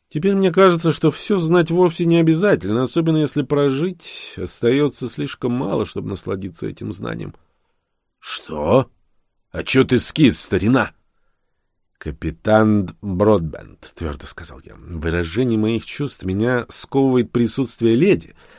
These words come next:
Только из-за этого я не имею возможности достойно охарактеризовать ваших предков, ваши привычки, вашу мораль и дальнейшую судьбу. Будем считать, что мне известно, в какую авантюру вы обманом вовлекли меня.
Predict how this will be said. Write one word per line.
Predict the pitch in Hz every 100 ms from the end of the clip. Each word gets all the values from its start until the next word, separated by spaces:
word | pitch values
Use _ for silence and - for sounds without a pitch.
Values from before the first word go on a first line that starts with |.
| _
Только | 101 113 110 131
из-за | 120 156
этого | 202 - 95
я | 98 101
не | 98 101
имею | 104 101
возможности | 101 98 131 120 120 123
достойно | 110 101 - 117 113 110
охарактеризовать | 101 98 - 101 95 104 98
ваших | 107 101 110 -
предков, | 117 147 156 - 143 -
ваши | 180 165 120
привычки, | - 113 123 160 - 147
вашу | 135 127 123
мораль | 135 131 156 160 147 -
и | - 139
дальнейшую | 131 143 147 127 143
судьбу. | 120 139 135 151 - _ - _ _ -
Будем | - 156
считать, | 139 156 151 - 117
что | 147
мне | 143 147
известно, | 139 185 202 165 131
в |
какую | 135 117 139 127
авантюру | 139 139 147 120 107
вы | 117 127
обманом | 127 107 123 185 185 123 104
вовлекли | 120 127 - 95
меня. | 62 -